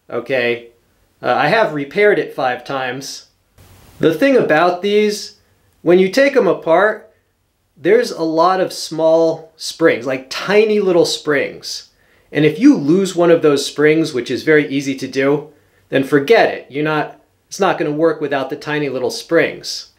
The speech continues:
I had to look up the blueprints on the internet and take it apart and repair it. But yeah, it's a cool novelty, but I have to warn you, if you buy one of these cheapos,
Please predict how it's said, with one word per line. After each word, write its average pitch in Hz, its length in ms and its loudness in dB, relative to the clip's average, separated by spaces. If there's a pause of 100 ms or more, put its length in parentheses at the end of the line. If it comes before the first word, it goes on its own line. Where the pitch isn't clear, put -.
(280)
I 151 80 0
had 190 180 0
to 180 80 -8
look 190 220 -4
up 180 140 -4
the 147 100 -6
blueprints 165 1040 -2
on 143 160 -4
the 139 140 -2
internet 156 720 0 (120)
and 135 180 -10
take 185 220 2
it 170 80 2
apart 185 640 2 (520)
and 139 180 -4
repair 131 540 0
it. - 240 -14 (200)
But 131 460 -4 (460)
yeah, 185 280 4
it's 180 200 -2
a 170 100 -2
cool 240 340 2
novelty, 214 920 -4 (100)
but 147 120 -4
I 147 80 0
have 220 320 0
to 196 80 2
warn 170 300 2
you, 117 120 -2
if 117 100 -8
you 160 80 -2
buy 196 220 4
one 208 160 2
of 196 80 -2
these 190 220 -4
cheapos, 214 840 2